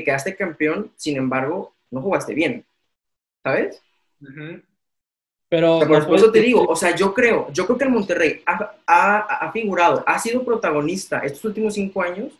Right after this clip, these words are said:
Speaker 1: Ok, ya perdió dos finales, ha ganado una. De diez, de diez finales ha tenido tres apariencias. Ok, te la compro, ok. Pero yo creo que, sin embargo, el Monterrey ha sido protagonista por su estilo de juego y da de qué hablar y se mete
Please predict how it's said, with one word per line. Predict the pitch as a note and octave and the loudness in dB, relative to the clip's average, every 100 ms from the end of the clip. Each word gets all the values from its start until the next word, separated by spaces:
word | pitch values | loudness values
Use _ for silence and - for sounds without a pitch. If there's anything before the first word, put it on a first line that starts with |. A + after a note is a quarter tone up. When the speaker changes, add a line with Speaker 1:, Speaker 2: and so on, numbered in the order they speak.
| _ _ _ _ _ _ _ _ - | _ _ _ _ _ _ _ _ -6
Speaker 1:
Ok, | D3 E3+ C3+ A#2+ - | -2 0 0 -2 -4
ya | C3+ C#3+ | -2 -2
perdió | F#3 F3 F3 E3+ - | -2 -2 -2 -4 -4
dos | D3+ D#3 | -4 -4
finales, | G3+ F#3+ G3 G#3 | -4 -2 0 0
ha | G3 | 0
ganado | F#3 F#3+ F#3 F3+ | -2 -2 -4 -4
una. | F#3+ G3 G#3 G#3 _ _ _ _ | -4 -4 -4 -8 _ _ _ _
De | C3 C#3+ | 2 2
diez, | C3+ D3+ D3+ - - | 4 2 0 -6 -8
de | C#3+ C#3 C3 A#2+ - | -4 -2 -2 -4 -8
diez | C#3+ D#3 | -4 -2
finales | D#3 G3 G3+ | 0 -2 -2
ha | G#3 | -2
tenido | G3 G3 | -4 -4
tres | G3 E3+ - | -2 -6 -6
apariencias. | F3 E3+ D3 C#3+ A2+ - | -8 -2 0 0 -4 -8
Ok, | - C3 D3 A#2 | -10 -2 -2 -2
te | - | -6
la | B2+ A#2 | -6 -4
compro, | C3+ C3 | -6 -6
ok. | B2+ B2+ - _ _ _ _ _ _ | -4 -6 -6 _ _ _ _ _ _
Pero | C3+ B2+ | 0 0
yo | C#3 | 0
creo | C#3+ | 0
que, | D3+ | -2
sin | A3 G3+ | 0 0
embargo, | D#3 D#3 | 2 2
el | G3+ | 0
Monterrey | F#3 D3 D#3 | -2 -2 0
ha | |
sido | F3 F#3+ | -2 -4
protagonista | G3+ F3+ C#3 C3+ C#3 F#3+ - | -2 -2 -2 -2 -4 -6 -6
por | E3+ | -8
su | C#3 | -8
estilo | C3 D#3+ | -6 -2
de | G3+ | -2
juego | G3 E3+ F#3 F#3+ - | 0 -2 -2 -8 -8
y | C3+ B2 | -8 0
da | C3+ D#3 E3 | 2 2 0
de | F3 | -4
qué | E3 | -2
hablar | D#3+ E3 D#3 - | -2 0 -2 -2
y | - | -10
se | D3 C#3 | -6 -4
mete | C#3 C#3 - G3+ | -2 -4 -6 -8